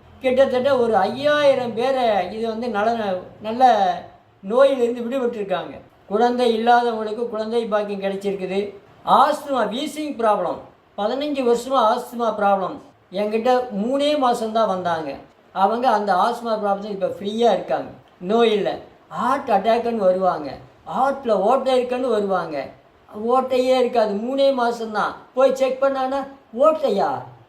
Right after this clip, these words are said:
நீயா வந்த ஆஸ்பத்திரிக்கு?" "இல்ல, இல்ல, நீ இல்ல" அப்படின்னு சொல்ற அளவுக்கு அவங்களுக்கு ஓட்டை மறைஞ்சிரும். அப்போ நம்ம மூச்சு காத்த கரெக்ட் செலுத்தி, நம்ம அந்த உணவு வகைகளை கட்டுப்பாடு பண்ணி, நல்ல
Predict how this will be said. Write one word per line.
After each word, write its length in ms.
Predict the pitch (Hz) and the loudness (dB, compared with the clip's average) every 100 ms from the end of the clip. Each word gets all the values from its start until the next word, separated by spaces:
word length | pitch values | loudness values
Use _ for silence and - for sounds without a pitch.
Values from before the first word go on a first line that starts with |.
| _ | _
நீயா 440 | 226 277 311 320 294 | -8 -2 2 2 2
வந்த 380 | 269 277 285 | 0 -2 2
ஆஸ்பத்திரிக்கு?" 760 | 269 294 302 269 226 208 185 180 | 2 2 -4 -8 -6 -6 -6 -6
"இல்ல, 300 | 269 311 339 | -6 -2 -2
இல்ல, 200 | 330 320 | 0 -2
நீ 200 | 254 247 269 | 0 -2 -4
இல்ல" 420 | 311 294 269 220 | -4 2 2 0
அப்படின்னு 220 | 277 277 | -4 -6
சொல்ற 240 | 240 247 | -2 0
அளவுக்கு 640 | 269 294 277 277 285 359 - - - | 2 2 2 0 -4 -10 -12 -16 -6
அவங்களுக்கு 340 | 220 233 208 | -4 0 0
ஓட்டை 200 | 254 240 | 0 0
மறைஞ்சிரும். 500 | 202 208 202 175 - - _ - | 0 0 0 -6 -10 -20 _ -4
அப்போ 680 | 185 190 175 170 214 294 - - _ - | -2 -2 0 2 2 0 -4 -16 _ -10
நம்ம 320 | 190 233 214 | -6 -4 -2
மூச்சு 520 | 202 277 294 311 311 | -2 -4 -6 -8 0
காத்த 340 | - 262 254 | 4 4 4
கரெக்ட் 400 | 240 196 208 262 | -4 -2 -2 -2
செலுத்தி, 840 | - - 226 285 - - 349 370 - - _ | -6 -4 -4 -4 -8 -6 -6 -6 -10 -20 _
நம்ம 320 | 208 226 240 | -4 0 2
அந்த 200 | 233 220 | 2 2
உணவு 360 | 202 254 302 311 | 2 2 2 4
வகைகளை 400 | 285 262 240 226 | 4 2 2 0
கட்டுப்பாடு 640 | 185 190 285 - 262 240 | -2 -4 -8 0 2 2
பண்ணி, 440 | 220 226 254 320 320 - _ _ | 0 -4 -4 -8 -10 -18 _ _
நல்ல 880 | 202 247 277 285 294 294 302 - | -4 0 0 -2 -4 2 2 2